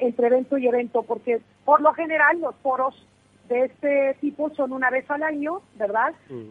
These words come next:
Speaker 1: Eh, que seguramente traeremos otra vez, eh, en veinte veintidós para España, y entre medio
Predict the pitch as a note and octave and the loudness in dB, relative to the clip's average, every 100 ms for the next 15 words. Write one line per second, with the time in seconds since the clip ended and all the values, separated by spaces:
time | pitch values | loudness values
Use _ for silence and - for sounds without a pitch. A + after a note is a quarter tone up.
0 | _ - A#3+ A#3 - B3+ C4+ B3+ C4 C4+ | _ -4 -2 -2 -6 -4 -2 0 0 -2
1 | - C4 - A#3 A#3+ B3+ C4 C4 - C4 | -6 -6 -2 -2 0 -2 -4 -6 -2 -2
2 | C4 B3 B3 C#4 - _ A3+ A3 G#3+ G#3 | 0 0 0 -2 -4 _ -6 -4 -2 -4
3 | G#3 G#3 G#3+ B3+ - C4+ B3+ - C#4 D4 | -6 -6 0 0 2 2 2 0 6 6
4 | F#4 - _ _ A3+ G#3+ A3 - C4 C#4 | 6 -2 _ _ 0 0 -2 0 0 2
5 | D#4 F4 - _ _ B3+ B3+ B3+ C4+ C4+ | -4 -6 -10 _ _ -2 -2 0 0 2
6 | D4+ C#4+ D4+ | 2 4 4